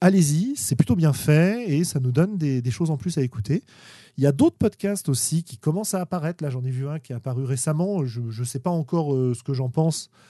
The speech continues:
euh, qui s'appelle Indécent, je crois, quelque chose comme ça, euh, qui vient de, de publier des choses. On a, euh, Les Aventureux à aller écouter. On a, euh, bon, évidemment, on a la cellule Les Radio Rôlistes.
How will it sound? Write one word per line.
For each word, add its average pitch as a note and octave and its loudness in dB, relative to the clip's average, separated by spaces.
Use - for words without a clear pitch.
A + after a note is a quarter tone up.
euh, A#2 -8
qui - -14
s'appelle C3 -4
Indécent, C#3+ -4
je C#3 -8
crois, B2 -10
quelque A#2+ -14
chose B2 -12
comme A#2+ -8
ça, D3+ -6
euh, C#3+ 2
qui C#3 -10
vient C#3+ 0
de, B2+ 0
de B2 -2
publier B2+ 0
des C3 2
choses. A3+ -4
On C#3+ -4
a, D3+ 2
euh, B2 0
Les A#2 -4
Aventureux D3+ -4
à E3+ -2
aller E3 -2
écouter. E3+ -2
On C3 -4
a, C3+ 0
euh, A#2 -2
bon, A2 -8
évidemment, C3+ -4
on B2 -2
a A#2 -4
la A2+ -6
cellule B2+ -2
Les B2+ 4
Radio B2 4
Rôlistes. D#3+ 2